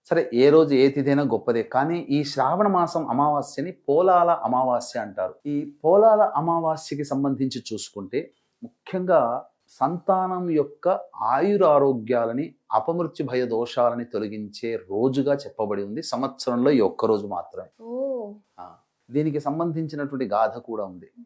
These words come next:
Speaker 1: పూర్వము ఒకానొక పుణ్య దంపతులకి ఏడుగురు కుమారులు. ఆ ఏడుగురు కుమారుల్లో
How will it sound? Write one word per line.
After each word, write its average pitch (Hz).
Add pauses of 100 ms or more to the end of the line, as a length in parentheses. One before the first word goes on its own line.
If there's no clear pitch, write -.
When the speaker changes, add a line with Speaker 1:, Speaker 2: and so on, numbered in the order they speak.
(1080)
Speaker 1:
పూర్వము 175
ఒకానొక 139
పుణ్య 151
దంపతులకి 120 (220)
ఏడుగురు 110 (100)
కుమారులు. 101 (1500)
ఆ 135
ఏడుగురు 208
కుమారుల్లో 143